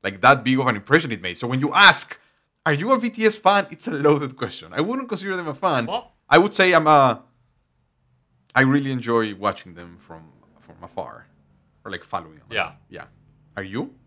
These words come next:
Speaker 2: I watched them from much further than you.
Speaker 1: <laughs> Okay.
Speaker 2: I enjoyed everything of theirs I've heard, but I've never particularly sought it out. But that said, they are a massive success. They single-handedly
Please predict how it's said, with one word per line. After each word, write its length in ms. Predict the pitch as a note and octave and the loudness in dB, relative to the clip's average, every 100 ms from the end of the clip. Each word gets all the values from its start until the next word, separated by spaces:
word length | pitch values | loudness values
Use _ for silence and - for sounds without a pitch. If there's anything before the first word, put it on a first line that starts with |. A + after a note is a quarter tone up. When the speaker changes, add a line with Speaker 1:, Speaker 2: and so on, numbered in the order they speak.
| - | -2
Speaker 2:
I 100 | G#2+ | -2
watched 300 | G#2 G#2 - | 2 -2 -2
them 140 | G#2 | -12
from 180 | F#2 G2+ | -14 -10
much 260 | G2+ - - _ | -10 -10 -18 _
further 300 | C#3 A2+ G2+ | -8 -8 -8
than 160 | F#2+ F2+ D#3 | -12 -12 -12
you. 80 | C3+ | -12
Speaker 1:
<laughs> 100 | - | -14
Okay. 160 | - | -12
Speaker 2:
I 420 | - G3 F#3+ - - _ _ _ _ _ - | 0 2 0 -4 -16 _ _ _ _ _ -20
enjoyed 340 | A2+ F2+ F2 | -18 -8 -6
everything 320 | E2+ E2+ F2 | -6 -8 -12
of 120 | E2 | -12
theirs 180 | E2+ E2 | -14 -14
I've 140 | E2 E2+ | -16 -14
heard, 200 | E2 D#2+ | -14 -12
but 120 | D#2+ | -12
I've 100 | D#2 | -12
never 240 | D2+ D2+ D2+ | -18 -20 _
particularly 380 | _ - D#2+ D#2 | _ -20 _ -20
sought 200 | - D#2 | -20 -20
it 100 | D#2+ | -18
out. 180 | - - _ _ | -20 -20 _ _
But 240 | G3+ - - | -4 -4 -6
that 160 | A#2 | -6
said, 200 | - E2 - _ _ _ | -6 -12 -14 _ _ _
they 140 | G2+ | -4
are 180 | F2+ E2 | -2 -6
a 160 | D#2+ - _ | -10 -16 _
massive 680 | D#3+ D3 - G#2 F2+ _ _ _ _ _ _ | -2 -2 -2 -10 -18 _ _ _ _ _ _
success. 760 | G#2+ - - - - - - _ _ _ _ | -20 -20 -20 -20 -16 -14 -14 _ _ _ _
They 280 | G#2 G2+ F#2 | -4 -4 -6
single-handedly 1120 | A2+ F#2+ F#2 F#2+ F#2 F2 E2+ F2+ E2 D#2+ | -10 -10 -8 -4 -4 -4 -14 -12 -10 -12